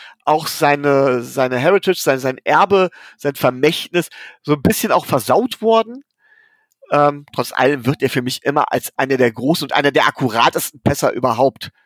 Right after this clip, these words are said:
äh, gerade im Kurzpassspiel mit im Gedächtnis bleiben. Und ich glaube, die Saints werden auf ewig mit ihm verbunden bleiben, obwohl er seine Karriere bei ihnen nicht begonnen hat.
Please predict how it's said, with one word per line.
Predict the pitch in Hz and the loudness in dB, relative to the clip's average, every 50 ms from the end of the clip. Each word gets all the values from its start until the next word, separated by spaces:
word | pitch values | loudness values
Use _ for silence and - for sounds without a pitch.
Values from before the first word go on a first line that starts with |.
| _ _ _ _ _ _ _ | _ _ _ _ _ _ _
äh, | - 120 120 120 117 117 120 - - _ _ _ _ _ - _ _ - | 0 2 4 4 4 2 0 -4 -10 _ _ _ _ _ -20 _ _ -2
gerade | - 123 139 135 | 0 0 0 0
im | 120 - | -4 -2
Kurzpassspiel | - 147 151 - 143 120 - - - 123 117 | -2 -2 -2 0 -4 -6 -6 -8 -8 -8 -4
mit | 117 123 135 - - | -2 -4 -4 -4 -8
im | 135 113 | -8 -6
Gedächtnis | 120 110 123 131 - - 117 - | -2 -2 -2 -4 -4 -8 -10 -4
bleiben. | - - 113 107 104 95 98 - _ - - - - - - - - _ _ _ | -2 -2 -2 -2 -6 -6 -12 -20 _ -20 -20 -20 -20 -20 -20 -20 -20 _ _ _
Und | 127 131 127 131 135 131 | 2 2 2 0 -2 -8
ich | - 139 - | -10 -10 -8
glaube, | - 127 123 131 160 180 180 | -4 0 2 2 2 2 0
die | 139 135 | -4 -4
Saints | - - - - 170 185 214 214 - - - 165 | -6 -6 -2 0 0 0 0 -2 -6 -10 -2 0
werden | 147 147 151 147 - | 2 2 2 2 -2
auf | - 120 - - - - | -4 -4 -6 -12 -2 0
ewig | 156 196 208 190 175 - | 0 0 2 0 -2 -2
mit | - - - | -4 -4 -6
ihm | 180 147 | -6 -2
verbunden | - 135 123 147 180 - 160 | -2 0 0 -2 -4 0 0
bleiben, | 151 151 156 165 | 0 2 2 2
obwohl | 165 123 175 214 | 0 2 4 4
er | 240 | 4
seine | 208 202 185 185 - | 4 2 0 0 0
Karriere | - 160 156 170 185 175 156 | 0 2 4 4 4 4 2
bei | 160 - | 2 0
ihnen | - 151 156 147 | 0 -6 -12 -10
nicht | 135 135 - - | -10 -10 -10 -6
begonnen | - 160 139 151 123 101 95 95 | -8 -2 0 0 -2 -2 -4 -14
hat. | 101 - - | -18 -18 -20